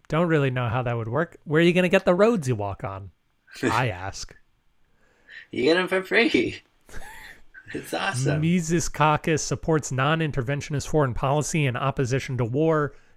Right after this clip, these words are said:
Speaker 1: Dennis, you pro-war?
Speaker 2: Uh, no.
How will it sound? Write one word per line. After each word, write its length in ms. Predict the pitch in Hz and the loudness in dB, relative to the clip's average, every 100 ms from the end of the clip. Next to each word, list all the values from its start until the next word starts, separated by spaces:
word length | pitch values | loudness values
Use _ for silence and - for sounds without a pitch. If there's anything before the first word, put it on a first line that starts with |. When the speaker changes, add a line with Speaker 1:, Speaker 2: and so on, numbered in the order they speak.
| - | -2
Speaker 1:
Dennis, 320 | 175 208 - | 2 2 2
you 60 | 208 | 2
pro-war? 560 | - 214 214 240 247 _ _ _ - _ _ _ _ - | 4 2 2 0 -4 _ _ _ -20 _ _ _ _ 2
Speaker 2:
Uh, 260 | 110 107 - | 4 4 0
no. 240 | 101 90 | -4 -4